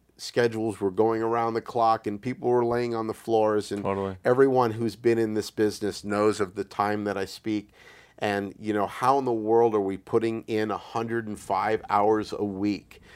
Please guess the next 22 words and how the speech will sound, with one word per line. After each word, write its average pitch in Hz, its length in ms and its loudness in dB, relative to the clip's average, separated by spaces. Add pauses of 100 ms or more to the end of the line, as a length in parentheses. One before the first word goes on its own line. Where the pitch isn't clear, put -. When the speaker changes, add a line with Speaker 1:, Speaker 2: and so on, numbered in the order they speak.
(240)
Speaker 1:
on 98 360 -2
something? 98 720 -4
And 95 440 -6 (120)
so 107 460 2 (420)
you 123 400 2
are 123 500 8 (240)
in 123 160 0
the 123 80 0
trenches 107 640 -6
with 87 180 -2
each 82 220 -10
other. 76 280 -8 (300)
You 117 460 -2
need 101 520 -4
each 90 260 -12
other. 78 280 -8 (720)
This 135 300 0
is 123 300 -2
such - 340 -4
a 117 40 -10
huge 113 560 -10
collaborative 98 720 -2